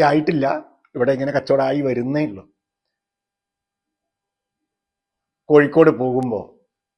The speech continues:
നമുക്ക് ഓൻ്റെ അടുത്ത് ഒരു ചായയൊക്കെ കിട്ടും, നമ്മളെന്തിനാ അതില്ലാണ്ടാക്കുന്നത്?" ഇത് പിറകെ വരുന്ന വേലുവേട്ടൻ കേട്ടു. അന്ന് മുതൽക്ക്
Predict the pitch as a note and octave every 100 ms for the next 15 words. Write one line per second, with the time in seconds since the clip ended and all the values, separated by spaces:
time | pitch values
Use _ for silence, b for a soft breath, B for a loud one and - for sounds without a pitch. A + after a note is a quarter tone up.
0 | _ _ G#2 G#2+ A#2 - B2+ B2 A#2 -
1 | A2 - F#2 G2 A2 - G#2 F#2+ _ F#2
2 | _ _ _ _ _ _ _ _ _ _
3 | _ _ - G#2+ A2+ F3 C3+ B2+ A#2 G#2
4 | F#2+ G#2 A2 A2+ - G2 F#2 _ _ _
5 | _ _ _ _ _ - B2 D3+ C3 -
6 | - - B2 C3 C3+ D3 C3 B2 B2 A2
7 | G#2 A#2+ A#2 G#2+ - F2 _ _ _ _
8 | _ _ _ b b C#3+ D3 F3+ F#3 D#3+
9 | D3+ C3+